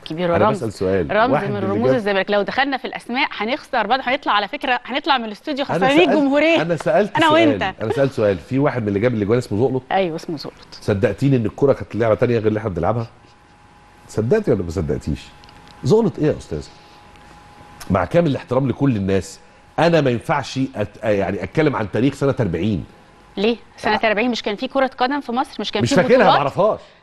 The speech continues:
Speaker 1: ماليش دعوة،
Speaker 2: يعني
Speaker 1: أنت
Speaker 2: لو سألت
Speaker 1: تعرفها
Speaker 2: أبويا
Speaker 1: ولا
Speaker 2: الله
Speaker 1: ده،
Speaker 2: يرحمه
Speaker 1: ده
Speaker 2: هيقول لي ما
Speaker 1: تاريخ.
Speaker 2: أعرفش.
Speaker 1: يع-، يعني بعد عشر سنين.
Speaker 2: أيوه.
Speaker 1: أم، ينفع نقول إن إحنا من، لا، ال-، الجيل الجاي يقول: "لا، أنا ما كنتش أعرف، ما
Speaker 2: قصدك
Speaker 1: كنتش
Speaker 2: بعد،
Speaker 1: موجود"؟
Speaker 2: قصدك بعد سبعين سنة،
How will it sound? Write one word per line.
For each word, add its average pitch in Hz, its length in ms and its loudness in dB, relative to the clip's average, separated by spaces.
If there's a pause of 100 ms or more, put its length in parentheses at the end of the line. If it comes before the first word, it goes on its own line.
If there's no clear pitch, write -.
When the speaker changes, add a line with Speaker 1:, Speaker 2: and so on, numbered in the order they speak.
Speaker 1:
ماليش 285 260 -2
دعوة، 320 160 2
Speaker 2:
يعني 302 140 0
Speaker 1:
أنت 277 60 0
Speaker 2:
لو 277 40 -4
سألت 262 140 0
Speaker 1:
تعرفها 302 120 2
Speaker 2:
أبويا - 120 0
Speaker 1:
ولا 185 100 4
Speaker 2:
الله 165 160 2
Speaker 1:
ده، 190 60 6
Speaker 2:
يرحمه 165 260 0
Speaker 1:
ده 175 100 2
Speaker 2:
هيقول 151 120 2
لي 190 160 2
ما 156 60 2
Speaker 1:
تاريخ. 147 100 2
Speaker 2:
أعرفش. - 220 -2 (680)
Speaker 1:
يع-، 220 280 -2
يعني 226 320 -2
بعد 240 260 -2
عشر 233 260 -2
سنين. 214 480 -4
Speaker 2:
أيوه. 104 240 0 (240)
Speaker 1:
أم، 190 280 0
ينفع 233 300 0
نقول 220 200 -4
إن 226 80 -4
إحنا 240 160 -6
من، 214 120 -4
لا، 220 180 2
ال-، 196 160 -6
الجيل 196 580 -2
الجاي 220 420 2
يقول: 240 180 0
"لا، 240 80 2
أنا 233 80 -4
ما 226 60 -8
كنتش - 260 -8
أعرف، 262 220 0
ما - 40 4
Speaker 2:
قصدك 135 120 0
Speaker 1:
كنتش 123 140 0
Speaker 2:
بعد، 269 120 4
Speaker 1:
موجود"؟ 269 200 2
Speaker 2:
قصدك 139 220 0
بعد 110 220 -4
سبعين 117 300 -2
سنة، 135 260 0